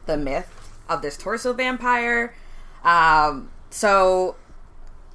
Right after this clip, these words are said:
what the word kind of means is to separate, to remove. Um, it literally translates to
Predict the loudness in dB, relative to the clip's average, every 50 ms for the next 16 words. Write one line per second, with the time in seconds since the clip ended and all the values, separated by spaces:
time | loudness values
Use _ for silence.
0 | -18 -16 -4 0 2 2 2 2 -2 -10 -10 -6 -4 -4 -2 0 2 4 4 4
1 | 4 2 0 -2 -2 -2 -2 -4 -4 -2 -2 0 0 0 0 -2 -2 -4 -4 -6
2 | -8 -8 -10 -14 -16 -18 -20 -20 -20 -20 -14 -8 -2 2 4 4 4 4 2 2
3 | 0 -2 -4 -8 -10 -12 -12 -14 -16 -20 -20 -20 -20 -12 -10 -8 -6 -2 2 2
4 | 2 2 0 -2 -2 0 0 0 -2 -4 -4 -6 -10 -16 -20 -20 -20 -20 -20 -20
5 | -20 -20 -14 -10 -8 -4 -2 -2 -2 0 2 2 2 4 4 2 2 2 0 0
6 | -2 -4 -10 -20 -20 -20 -20 -20 -20 -20 -20 -20 -20 -20 -20 -20 -20 -14 -4 0
7 | 2 4 4 6 4 4 2 2 0 -2 -6 -10 -12 -12 -14 -14 -16 -16 -16 -6
8 | -2 -2 -2 0 0 0 2 2 0 0 -2 -4 -6 -6 -6 -6 -4 -4 -4 -4
9 | -6 -8 -10 -8 -8 -6 -4 -4 -4 -4 -6 -8 -10